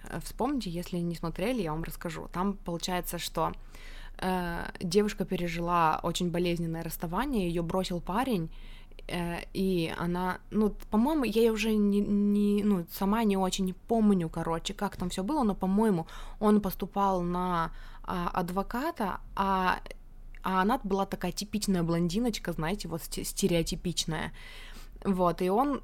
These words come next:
ну, по-моему, там было что-то в диалоге, что, типа, «Ты тупенькая». М, я могу ошибаться, но вот это то, то, как я запомнила эту историю. Вот, и что, типа, «Ты не потянешь», как будто бы. И вот она, переживая вот этот тяжёлый,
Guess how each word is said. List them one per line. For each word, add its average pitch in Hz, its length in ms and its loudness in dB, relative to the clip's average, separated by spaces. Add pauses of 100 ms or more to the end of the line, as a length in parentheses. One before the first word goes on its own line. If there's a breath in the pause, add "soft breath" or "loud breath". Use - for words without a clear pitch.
(100)
ну, 208 140 2
по-моему, 240 320 2
там 196 200 2
было 202 260 6
что-то 160 280 -4
в 156 80 -8
диалоге, 143 380 -2
что, - 120 -8
типа, - 220 -8
«Ты - 140 -8
тупенькая». 151 540 -4
М, 190 140 -2
я 214 160 2
могу 214 220 4
ошибаться, 170 540 0
но 170 160 0
вот 175 180 -2
это 190 140 -4
то, 185 180 -8
то, 202 140 -2
как 175 160 -4
я 170 100 0
запомнила 160 460 -4
эту 165 200 -6
историю. - 400 -2 (540 loud breath)
Вот, 170 400 2
и - 80 -4
что, - 160 -2
типа, 185 280 -2
«Ты - 160 0
не 202 80 6
потянешь», 160 580 0
как 160 160 -6
будто 147 380 -4
бы. 143 180 -6 (400 loud breath)
И 214 100 4
вот 214 200 4
она, 208 260 4
переживая 190 840 0
вот 175 160 -4
этот 175 200 -8
тяжёлый, 180 800 -2